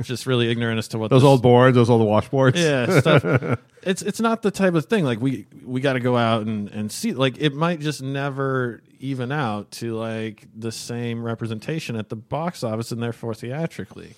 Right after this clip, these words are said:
Speaker 1: Just a theory.
Speaker 2: I think more men pick the movies that the couples go to than women do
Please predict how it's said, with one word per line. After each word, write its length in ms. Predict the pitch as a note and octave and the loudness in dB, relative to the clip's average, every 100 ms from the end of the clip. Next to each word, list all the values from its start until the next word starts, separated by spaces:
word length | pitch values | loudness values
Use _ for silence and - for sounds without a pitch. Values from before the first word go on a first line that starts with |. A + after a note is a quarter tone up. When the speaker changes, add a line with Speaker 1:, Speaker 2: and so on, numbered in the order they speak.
| - | -14
Speaker 1:
Just 240 | - F#3+ E3+ | -4 -4 -4
a 60 | |
theory. 440 | - D#3+ A#2+ F2 - | -6 -6 -6 -8 -2
Speaker 2:
I 100 | D3+ | 0
think 220 | E3+ G3 | 2 2
more 220 | C#3+ D#3 | 4 4
men 340 | D3+ C3+ C3 B2 | 4 4 2 0
pick 180 | B2+ - | -2 -2
the 60 | |
movies 320 | G#2+ G#2 G#2 | -2 0 -2
that 160 | G#2 G#2+ | -4 -10
the 80 | G2 - - | -16 -20 -14
couples 300 | - A2+ G2 | -4 -2 -2
go 180 | F#2 E2 | -6 -6
to 320 | D#2+ D#2+ D2 A2+ A2 | -6 -10 -10 -12 -10
than 120 | F#2 | -8
women 260 | F#2 E2 D2+ | -8 -8 -12
do 320 | D2 D#2 | -12 -12